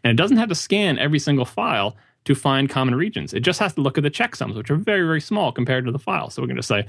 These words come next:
you know, if it stores all its checksums in kind of like a sorted table of checksums somewhere, they can very quickly find checksums that are the same and just start, uh, reaping data and marking it as free space,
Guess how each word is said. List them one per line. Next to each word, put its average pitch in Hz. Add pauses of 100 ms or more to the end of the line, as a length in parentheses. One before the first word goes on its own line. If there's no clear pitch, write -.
(440)
you 113
know, 104
if -
it 151
stores 151
all 127
its -
checksums 113
in 113
kind 113
of 107
like 104
a 90
sorted 113
table 110
of 95
checksums 101
somewhere, 92 (440)
they 131
can 120
very 147
quickly 147
find 185
checksums 113
that 117
are 113
the 110
same 170
and 117
just 107
start, -
uh, 92
reaping 104
data 92 (320)
and 110
marking 98
it 92
as 87
free 95
space, 87